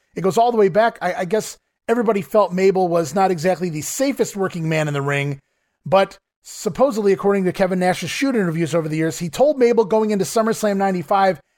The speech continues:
"Hey man, I got a bad back. Just lay off the back. We'll go out there and we'll have the best match we can." If you watch the match back, Mabel literally sits and jumps on Nash's back throughout the matchup. I don't know that it was on purpose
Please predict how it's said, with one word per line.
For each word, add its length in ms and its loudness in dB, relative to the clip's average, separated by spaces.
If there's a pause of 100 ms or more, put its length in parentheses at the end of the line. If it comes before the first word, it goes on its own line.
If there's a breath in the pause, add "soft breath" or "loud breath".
(140)
"Hey 180 2
man, 240 2
I 120 -2
got 120 4
a 80 2
bad 320 2
back. 340 2 (220)
Just 160 -12
lay 140 2
off 160 4
the 80 -4
back. 380 2
We'll 120 -6
go 80 0
out 120 4
there 100 -4
and 80 -2
we'll 100 0
have 140 0
the 40 -10
best 240 -2
match 240 -2
we 80 -6
can." 280 -10 (520)
If 160 -6
you 120 2
watch 500 2
the 120 0
match 340 0
back, 300 0
Mabel 340 2
literally 300 2
sits 380 -4
and 220 -4
jumps 360 0
on 200 -2
Nash's 400 -2
back 380 2 (400)
throughout 280 2
the 100 0
matchup. 540 0 (380)
I 80 2
don't 160 4
know 100 6
that 140 4
it 60 -4
was 120 -4
on 160 2
purpose 720 -2